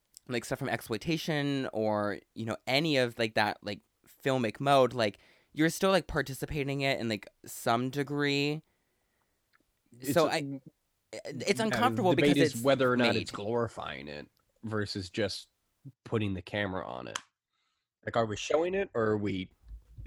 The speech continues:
Speaker 2: are enthusiastic about it?
Speaker 1: I do not think this movie is glorifying or encouraging of it at all. Like, I do
Speaker 2: No.
Speaker 1: not think anyone with two working brain cells could come out of this movie and think that.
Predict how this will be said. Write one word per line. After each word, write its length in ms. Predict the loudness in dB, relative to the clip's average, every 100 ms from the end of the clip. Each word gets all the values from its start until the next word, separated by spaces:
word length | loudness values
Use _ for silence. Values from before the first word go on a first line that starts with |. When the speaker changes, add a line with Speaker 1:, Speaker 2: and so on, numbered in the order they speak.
| -12 -6
Speaker 2:
are 120 | -4
enthusiastic 800 | -4 -4 -4 0 0 0 -4 -14
about 240 | -12 -12
it? 80 | -14 -12 -2
Speaker 1:
I 100 | 0
do 120 | 2
not 260 | 4 4 4
think 200 | 0 0
this 160 | -2
movie 200 | -2 0
is 80 | -2
glorifying 680 | 0 0 2 0 -4 -4 -6
or 120 | -6
encouraging 460 | -6 -4 -4 -4 -8
of 140 | -6
it 80 | -6
at 160 | -6 -6
all. 360 | -6 -6 -8 -10 _
Like, 280 | -10 -10 -12 _ _ _ _ _ 2
I 100 | 2
do 140 | 4
Speaker 2:
No. 60 | 2
Speaker 1:
not 140 | 2
think 260 | 2 -2 -4 -12 -2
anyone 500 | 2 2 2 2 2
with 140 | -2
two 180 | -2 0
working 360 | 2 0 0 0
brain 260 | 2 2
cells 280 | 0 -2 -4
could 120 | -8
come 160 | -2 2
out 140 | 2
of 40 | 0
this 140 | -4
movie 260 | -4 -4 -6
and 140 | -6
think 200 | -4 0
that. 280 | 2 2